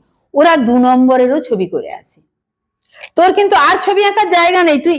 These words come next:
ইচ্ছা করলেই জনসংখ্যাতে ছবি আঁকতে পারবি না। হ্যাঁ, জনসংখ্যার বিবর্তন তত্ত্বে একটা আধটা ছবি আসতে পারে, কিন্তু ওখানে মাস্ট এরকম ব্যাপার নয়। ছবি, তাহলে প্রথম দেখ, বারবার এতটা যে কথা বলে গেলাম, ছবিকে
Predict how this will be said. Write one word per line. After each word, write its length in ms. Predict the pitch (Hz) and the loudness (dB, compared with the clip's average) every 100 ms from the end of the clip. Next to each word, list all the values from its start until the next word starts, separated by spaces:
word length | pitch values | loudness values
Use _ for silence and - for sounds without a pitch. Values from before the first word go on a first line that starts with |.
| 285 | -4
ইচ্ছা 260 | 269 381 | -4 -4
করলেই 460 | 381 349 339 381 330 | -2 -2 0 -2 0
জনসংখ্যাতে 680 | 285 277 302 339 330 349 359 | -2 -2 -2 -2 -2 -2 -4
ছবি 240 | 330 302 | -4 -2
আঁকতে 240 | 330 - 302 | -2 -2 0
পারবি 260 | 269 233 | 0 0
না। 100 | 208 202 _ - - | -6 -8 _ -20 -4
হ্যাঁ, 120 | 294 | 0
জনসংখ্যার 580 | 262 262 277 302 294 294 | 2 0 0 0 2 2
বিবর্তন 480 | 262 277 277 294 285 | 2 2 2 0 0
তত্ত্বে 260 | 285 285 277 | -2 -4 -4
একটা 260 | 208 - 277 | -4 -2 -2
আধটা 400 | 269 262 262 311 | 0 -2 -2 -6
ছবি 280 | 285 277 285 | -2 2 4
আসতে 340 | 240 254 294 | 4 0 -2
পারে, 260 | 254 190 - _ _ _ _ | 0 -2 -4 _ _ _ _
কিন্তু 260 | 269 277 339 | -2 0 2
ওখানে 340 | 240 294 330 | 2 0 2
মাস্ট 540 | 285 240 269 311 - - | 2 2 2 0 -6 0
এরকম 380 | 262 302 320 294 | 0 2 2 2
ব্যাপার 300 | 277 269 254 | 2 2 0
নয়। 220 | 185 110 - _ _ _ _ _ | -2 -8 -16 _ _ _ _ _
ছবি, 380 | - 285 285 - | -2 0 0 -2
তাহলে 260 | 294 349 381 | 0 2 0
প্রথম 880 | 381 277 294 277 381 392 381 302 233 | -2 -2 -2 0 2 2 2 -2 0
দেখ, 220 | 277 240 | 0 2
বারবার 340 | 254 269 320 320 - - | 0 2 0 -2 -8 -4
এতটা 460 | 196 - 302 302 302 | -4 -2 -2 -2 -2
যে 140 | 330 262 | -2 -2
কথা 240 | 262 311 | -2 0
বলে 260 | 285 294 302 | 2 2 2
গেলাম, 260 | 277 190 - - _ _ | 0 -2 -6 -18 _ _
ছবিকে 500 | - 277 311 320 | -2 0 2 0